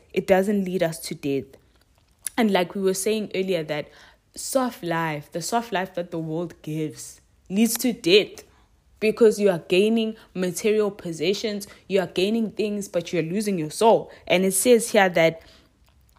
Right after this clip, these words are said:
those things, those things, so letting your sinful nature control your mind leads to death. It does not lead to life. The soft life that we are chasing as young people outside of God is leading to death, guys. It's not leading to life.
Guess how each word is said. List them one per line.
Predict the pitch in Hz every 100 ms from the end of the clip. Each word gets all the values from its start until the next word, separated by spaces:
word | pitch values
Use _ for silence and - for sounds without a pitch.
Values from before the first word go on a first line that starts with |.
| -
those | 226 226 285 269
things, | - 277 226 - -
those | 190 220 262
things, | - 269 240 202
so | 214
letting | 214 240 277
your | 226
sinful | 202 247 247 247
nature | 214 185 196
control | 220 202 185 214
your | 220 180
mind | 165 180 185 165 - _ _ _ _
leads | 196 247 269
to | - 233
death. | - 202 175 -
It | -
does | 208 214
not | 233 -
lead | 196 214
to | -
life. | 175 160 170 -
The | 190
soft | - 240 247
life | 233 233
that | 220 175
we | 190 226
are | 190
chasing | - 196 208 202 202
as | 180 165
young | 175 185
people | - 196 170
outside | 196 190 - 202 202
of | -
God | 170 160 156 - - - -
is | 220 180
leading | 220 240 247
to | 226 190
death, | 165 180 202 196 -
guys. | 143 147 156 160
It's | 160
not | 196 220
leading | 185 190 196 185
to | - 165
life. | 147 165 143